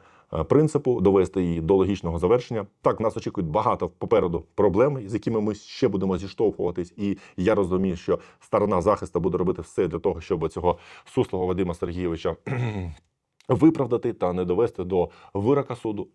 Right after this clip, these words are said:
До речі, згідно частини другої статті триста шістдесят п'ятої Кримінального кодексу, дії, передбачені першою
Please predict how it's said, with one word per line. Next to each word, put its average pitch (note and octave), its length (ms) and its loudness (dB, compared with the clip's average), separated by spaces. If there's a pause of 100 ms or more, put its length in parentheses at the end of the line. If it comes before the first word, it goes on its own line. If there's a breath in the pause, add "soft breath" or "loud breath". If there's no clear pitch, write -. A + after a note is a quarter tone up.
(140)
До C3+ 160 6
речі, G#2 320 0 (120)
згідно G#2 300 0
частини G2 340 -2
другої F#2+ 260 4
статті G2+ 240 0
триста F2+ 260 -4
шістдесят F#2 240 -2
п'ятої G3+ 280 0
Кримінального G2 600 0
кодексу, E2 460 -2 (140)
дії, A2+ 340 0
передбачені G#2+ 500 0
першою F#2 440 0